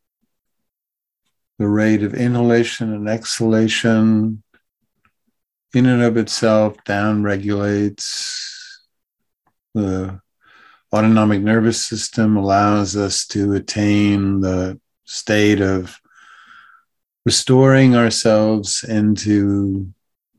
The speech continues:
the rest and digest,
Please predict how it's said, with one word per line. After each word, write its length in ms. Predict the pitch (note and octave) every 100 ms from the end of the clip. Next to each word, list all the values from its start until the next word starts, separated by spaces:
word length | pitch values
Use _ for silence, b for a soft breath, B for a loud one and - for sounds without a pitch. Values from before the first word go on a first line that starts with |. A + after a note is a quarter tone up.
| _ _ _ _ _ _ -
the 100 | G2
rest 500 | G#2 A#2+ A#2 - A2+
and 140 | G#2+
digest, 1120 | G#2 G2+ F#2 A2+ A2+ A2+ - - - - -